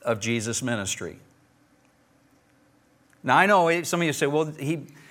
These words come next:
you know, he turned water into wine in Cana of Galilee. That was the beginning." No, if you remember right, he says, "This is before my time, Mom," when she's protesting. So I'm saying that for all of you who know that story. The others of you are thinking,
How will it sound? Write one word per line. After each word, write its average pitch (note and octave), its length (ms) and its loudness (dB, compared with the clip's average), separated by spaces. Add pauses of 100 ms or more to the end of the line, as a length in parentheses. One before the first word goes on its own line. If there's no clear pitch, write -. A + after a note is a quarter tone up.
(380)
you C#3 100 -6
know, A#2+ 80 -4
he C#3 140 -2
turned D3+ 420 -4
water F3 300 4
into F3 160 0
wine E3+ 420 0
in B2 120 -2
Cana D#3+ 280 -4
of C#3+ 100 -2
Galilee. E3+ 360 4
That F3 100 4
was F#3+ 120 0
the F3 60 -2
beginning." F#3+ 300 0
No, E3 160 4
if D#3+ 100 -2
you D#3+ 100 -2
remember F#3+ 280 2
right, D3+ 200 4
he D3 120 -2
says, D#3 300 0
"This E3+ 180 -4
is D3 60 -8
before F3+ 400 2
my F3 180 6
time, F3 400 2
Mom," B2 300 2
when B2+ 80 -4
she's B2 240 -6
protesting. C3 540 -2 (180)
So - 100 -10
I'm A2 80 -8
saying A#2+ 200 -2
that A2+ 120 -4
for A#2 80 -4
all A2+ 140 2
of G#2+ 60 -4
you G#2+ 100 -4
who G#2+ 80 -6
know G2+ 220 -4
that F#2 200 -6
story. F2+ 300 -6 (240)
The G#2 80 -2
others A2 240 -4
of G#2 100 -8
you G2 120 -8
are F#2+ 40 -10
thinking, F#2 340 -12